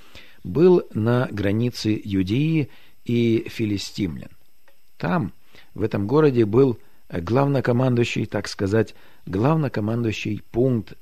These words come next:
э, Синакирива. Но что самое печальное, так это то, что именно этот город допустил в свои общественные сферы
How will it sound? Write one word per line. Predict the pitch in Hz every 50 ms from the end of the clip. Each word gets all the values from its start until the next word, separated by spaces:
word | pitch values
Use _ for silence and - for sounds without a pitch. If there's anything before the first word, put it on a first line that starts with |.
| - -
э, | 104 101 92 92 90 87 85 90 - - - -
Синакирива. | - - - 131 139 135 123 - - 110 98 78 57 50 50 - - - - - - - - - - - - - - - - - - - - - - - - - -
Но | - 123 135 151 151 143 - 113
что | 107 - - - 151
самое | 143 - - 294 269 220 147 107
печальное, | 95 110 107 - - - 240 233 190 147 123 110
так | 101 - 123 -
это | 147 127 - 131
то, | 127 - - 185 175 156
что | - - - 147 143 143
именно | - - 165 180 190 185 170 160 156 151 156 - -
этот | 151 135 131 135 120 117
город | 110 123 123 117 117 110 - - - - - - -
допустил | - 85 92 104 - - 117 107 - - - 113 107 95 85 78
в | 76
свои | - - 98 101 107 104 95
общественные | 87 - - - - 120 120 - - - 90 87 90 87 87
сферы | - - - - 175 190 185 170 165 151 -